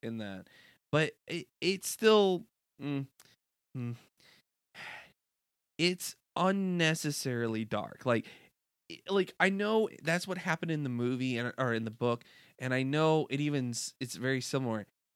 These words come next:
But that's not a good way to explain that. Like, I get that they're tr-, they're trying to show that, like, oh, the grandmother's gonna die soon, and the, you know, the kid's gonna, or the, the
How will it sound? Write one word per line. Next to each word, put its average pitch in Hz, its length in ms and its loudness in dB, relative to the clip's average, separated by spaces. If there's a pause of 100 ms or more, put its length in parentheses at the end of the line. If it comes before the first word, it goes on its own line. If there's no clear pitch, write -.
(1300)
But 190 140 0 (100)
that's 277 480 -4
not 202 480 0 (500)
a 175 80 2
good 151 600 0
way 131 200 2
to 120 220 -4
explain 107 1040 -6 (140)
that. - 180 -18 (880)
Like, 151 220 -2
I 190 140 0
get 175 400 2
that 180 200 -4
they're 165 180 4
tr-, 165 140 -4
they're 147 160 0
trying 147 200 0
to 151 40 -2
show 131 280 2
that, 127 180 -4
like, 120 180 -4
oh, 135 180 -2
the 127 100 -6
grandmother's 139 500 -4
gonna 127 160 -4
die 123 220 0
soon, 123 340 -2
and 117 120 -6
the, 113 120 -10 (100)
you 123 180 -8
know, 107 80 -8
the 113 80 -12
kid's 185 360 -6
gonna, 113 280 -6
or 113 100 -6
the, 107 280 -6
the 104 240 -10